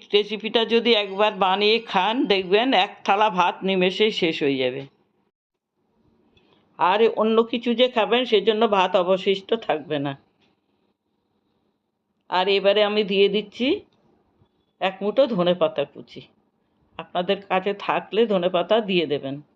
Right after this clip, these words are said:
তাহলে আরও সুন্দর টেস্টি হবে। ধনের পাতাটাকে আমি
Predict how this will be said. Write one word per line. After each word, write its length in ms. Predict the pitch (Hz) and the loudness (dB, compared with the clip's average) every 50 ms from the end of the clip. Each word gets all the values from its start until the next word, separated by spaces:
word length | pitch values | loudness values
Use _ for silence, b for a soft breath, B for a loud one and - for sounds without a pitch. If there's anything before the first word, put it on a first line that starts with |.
| _ _ _ _ _ | _ _ _ _ _
তাহলে 240 | 165 165 151 170 220 - - _ _ _ _ _ _ _ _ _ _ _ _ - | -6 -4 -4 -4 -4 -6 -8 _ _ _ _ _ _ _ _ _ _ _ _ -10
আরও 160 | 160 185 185 | -8 -8 -8
সুন্দর 420 | 180 - 180 180 180 156 180 190 220 233 _ _ _ _ _ _ _ _ - | -8 -8 -6 -6 0 0 0 0 0 -6 _ _ _ _ _ _ _ _ -4
টেস্টি 360 | 185 180 185 - _ - 190 | -4 -4 -4 -10 _ -8 -6
হবে। 280 | 151 151 135 127 - 139 143 _ _ _ _ _ _ _ _ _ _ _ _ _ _ _ _ _ _ _ _ _ _ _ _ _ _ _ _ _ _ _ _ _ _ _ _ _ _ _ _ _ _ _ _ _ _ _ _ _ _ _ _ _ _ _ _ _ _ _ _ _ | -4 -4 -6 -6 -6 -14 -20 _ _ _ _ _ _ _ _ _ _ _ _ _ _ _ _ _ _ _ _ _ _ _ _ _ _ _ _ _ _ _ _ _ _ _ _ _ _ _ _ _ _ _ _ _ _ _ _ _ _ _ _ _ _ _ _ _ _ _ _ _
ধনের 260 | 190 196 190 202 208 | -6 -4 -2 -2 0
পাতাটাকে 500 | 208 196 190 190 214 196 185 214 208 214 214 | 2 2 2 4 2 0 0 -2 -2 0 -2
আমি 160 | 208 208 | -2 0